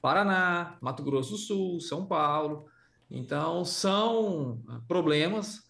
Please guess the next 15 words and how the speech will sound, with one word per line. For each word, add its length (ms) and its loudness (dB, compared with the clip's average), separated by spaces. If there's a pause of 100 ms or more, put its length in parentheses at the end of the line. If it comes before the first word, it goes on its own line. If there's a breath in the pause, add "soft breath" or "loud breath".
(400 soft breath)
Carla, 300 0
que 160 -6
sim 360 -2
vem, 680 -2
ah, 340 -2
causando 760 0
um 40 -6
certo 320 -4
receio, 680 -2
especialmente 600 -6
aqueles 280 -8
produtores 480 -4
que 80 -16
estão 280 -6
sofrendo 760 -6